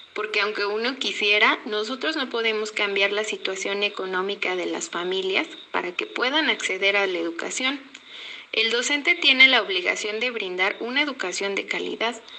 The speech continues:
de buscar las estrategias para que los alumnos puedan acceder a esos conocimientos respetando sus ritmos y estilos de aprendizaje.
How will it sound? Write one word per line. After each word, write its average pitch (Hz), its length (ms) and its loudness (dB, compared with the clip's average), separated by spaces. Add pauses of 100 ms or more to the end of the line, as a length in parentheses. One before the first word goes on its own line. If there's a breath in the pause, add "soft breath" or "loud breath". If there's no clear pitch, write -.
(340 loud breath)
de 196 120 4
buscar 190 400 0
las 262 220 2
estrategias 208 720 -2
para 185 300 -2
que 185 100 0
los 180 240 -4
alumnos 196 520 -2
puedan 247 500 4
acceder 190 500 2
a 220 140 6
esos 214 260 -2
conocimientos 190 1120 -2
respetando 202 720 -2
sus 196 280 -2
ritmos 226 500 2
y 226 60 0
estilos 196 420 0
de 185 80 0
aprendizaje. 175 800 -4